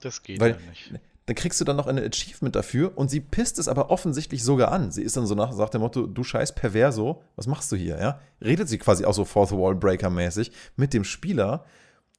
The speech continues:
Speaker 2: Und das ist irgendwie noch eigenartiger, weil du designst da was, es gibt dafür ein Achievement,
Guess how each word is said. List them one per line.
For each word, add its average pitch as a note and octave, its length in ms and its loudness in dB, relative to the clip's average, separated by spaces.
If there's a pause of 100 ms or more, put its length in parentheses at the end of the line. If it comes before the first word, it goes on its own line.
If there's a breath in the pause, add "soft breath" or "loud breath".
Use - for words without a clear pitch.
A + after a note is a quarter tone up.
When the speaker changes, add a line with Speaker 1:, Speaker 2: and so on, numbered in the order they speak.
(160)
Speaker 2:
Und C3 260 2
das B2+ 120 0
ist B2 140 -4
irgendwie D3 480 -4
noch B2+ 560 0
eigenartiger, F#2+ 920 -2 (220 soft breath)
weil A2 300 6 (380 loud breath)
du A#2 80 -4
designst G#2+ 560 2
da F#3+ 120 0
was, A3 360 -6 (240)
es - 140 -2
gibt G3 180 -2
dafür D#3+ 240 2
ein C3 100 0
Achievement, D3 840 -4